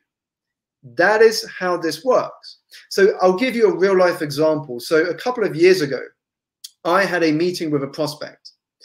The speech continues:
And this prospect worked in the music industry. So he was a music executive. And a few days after our meeting, he was traveling from London to New York for a couple of business meetings.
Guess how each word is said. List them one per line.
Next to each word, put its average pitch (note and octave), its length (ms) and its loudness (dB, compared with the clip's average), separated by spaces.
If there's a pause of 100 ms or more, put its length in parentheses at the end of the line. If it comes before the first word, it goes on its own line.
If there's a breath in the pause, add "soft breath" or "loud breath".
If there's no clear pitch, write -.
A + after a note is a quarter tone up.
(400 loud breath)
And G3 180 2
this B3+ 240 -2
prospect F3 460 0
worked E3 380 2
in D#3+ 60 -4
the D3 60 0 (100)
music E3 260 -2
industry. B2 280 -6
So D3+ 120 -2
he G3 160 -4
was F3 140 -2
a D#3+ 40 -2
music D#3 340 -4
executive. D3 560 -4 (840 loud breath)
And F3 360 2 (300)
a E3 80 0
few A#3 240 -2
days A3 220 6
after F#3+ 260 0
our D#3+ 160 -2
meeting, D#3 640 -4
he F#3 260 -8
was E3 220 -2
traveling E3+ 480 0
from D3+ 160 -4
London E3 440 2
to C#3+ 120 -6
New C3+ 120 -2
York F3+ 380 6 (260 soft breath)
for D#3 160 0
a D3+ 40 -10
couple F3+ 280 -2
of C#3+ 140 -2
business D3+ 380 -2
meetings. - 500 -16